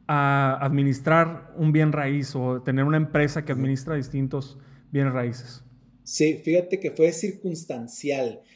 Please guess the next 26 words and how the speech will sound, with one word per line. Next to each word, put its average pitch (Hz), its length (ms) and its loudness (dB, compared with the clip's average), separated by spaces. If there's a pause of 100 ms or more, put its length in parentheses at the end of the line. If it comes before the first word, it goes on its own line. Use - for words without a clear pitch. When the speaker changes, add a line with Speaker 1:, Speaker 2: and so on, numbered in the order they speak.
(220)
Speaker 2:
Eh, 139 480 2
toda 170 200 4
mi 190 100 -2
carrera 170 600 -2
de 131 180 0
derecho 135 540 -4
yo 143 160 -2
la, 151 640 -6 (140)
la 123 320 -6
estudié 139 500 0
pensando 156 840 0
y 147 120 -2
como 123 400 -4 (220)
visión 151 720 0
de - 80 -10
que 123 60 -8
siempre 147 360 -4
f-, - 160 -8 (100)
iba 143 220 0
a 143 40 -2
ser 151 240 -4
para 147 220 -2
llegar 127 260 -6
a 131 40 -6
ser 135 220 -4
notario. 135 560 -6